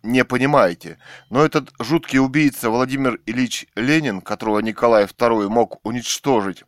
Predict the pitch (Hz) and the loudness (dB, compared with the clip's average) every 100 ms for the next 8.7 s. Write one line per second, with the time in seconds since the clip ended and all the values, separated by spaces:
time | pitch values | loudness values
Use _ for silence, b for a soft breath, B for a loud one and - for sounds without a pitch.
0 | _ - 101 127 123 110 120 117 123 113 | _ -14 -2 0 0 -2 -4 -4 -8 -8
1 | - - 113 117 120 - 98 95 - 104 | -8 -6 -4 0 0 -2 -8 -8 -8 -4
2 | 110 - 156 143 87 - B B B B | -4 -4 -6 -4 -6 -10 B B B B
3 | B B B 123 151 185 - 160 156 135 | B B B -4 0 0 0 2 2 2
4 | 117 110 - 117 - 107 127 120 127 120 | 0 -6 -4 -2 0 0 2 2 2 -2
5 | 104 107 104 - 110 107 143 113 - 87 | 0 2 2 0 -6 0 0 0 -2 -10
6 | - 82 - b b b 120 - 139 127 | -12 -14 -16 b b b -8 -2 2 2
7 | - - 127 143 139 104 104 107 110 101 | 0 -2 2 2 2 2 0 -2 -2 -2
8 | 107 117 117 - 113 87 - | 2 0 0 0 0 0 -6